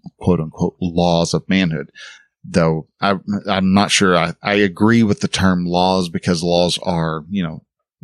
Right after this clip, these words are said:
definite set in concrete, when these are actually more along the lines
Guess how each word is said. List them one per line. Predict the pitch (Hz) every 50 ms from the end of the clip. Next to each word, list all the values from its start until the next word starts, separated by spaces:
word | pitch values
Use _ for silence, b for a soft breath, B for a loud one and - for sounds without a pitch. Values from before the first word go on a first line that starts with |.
| 110 95 - _
definite | - 113 104 92 - 98 90 78 -
set | - - - 92 87 - -
in | 92 90
concrete, | - - - 101 101 101 - - 80 78 - - _ _ _
when | - 92 85 78 80 80 80 76 - _ _ _ _ b b b b b b b -
these | - 107 104 101 101
are | 95 87
actually | 85 87 87 - - - 87 90 87 87 82 - - -
more | 113 104 101 104 110
along | 113 110 101 98 92 85
the | 85 85
lines | 82 82 87 90 - -